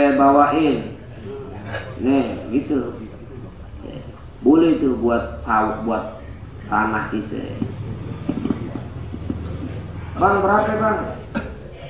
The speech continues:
Upenya, niat kita nih. Eh, kalau abang nggak ngerti loh. "Bang, bang, berapa duit pu-, pupuk?" Kan kita nanya gitu ya. Iya, Mas. Tapi niat kita upah gitu.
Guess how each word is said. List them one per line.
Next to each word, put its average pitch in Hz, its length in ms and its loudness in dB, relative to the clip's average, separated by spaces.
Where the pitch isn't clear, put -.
Upenya, 143 960 0
niat 131 240 2
kita 165 240 0
nih. 147 320 0
Eh, 135 160 0
kalau 101 160 -4
abang 143 160 0
nggak 120 160 -2
ngerti 127 220 -2
loh. - 80 -10
"Bang, 180 200 2
bang, 170 200 2
berapa 143 320 4
duit 175 320 4
pu-, 156 240 2
pupuk?" 170 400 8
Kan 175 240 4
kita 185 160 6
nanya 156 320 6
gitu 196 160 2
ya. 185 240 4
Iya, 110 200 2
Mas. 131 200 -4
Tapi 127 240 0
niat 156 240 2
kita 196 160 2
upah 139 560 0
gitu. - 160 -8